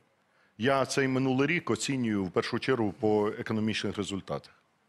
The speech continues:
Мільйони українців без роботи, тисячі закритих підприємств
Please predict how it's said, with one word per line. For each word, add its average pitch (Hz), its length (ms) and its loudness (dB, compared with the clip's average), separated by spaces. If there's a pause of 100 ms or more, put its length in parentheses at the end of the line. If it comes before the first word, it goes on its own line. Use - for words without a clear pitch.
(420)
Мільйони 127 400 2
українців 120 480 0
без 107 180 0
роботи, 120 440 0
тисячі - 460 0
закритих 107 500 0
підприємств 127 600 -4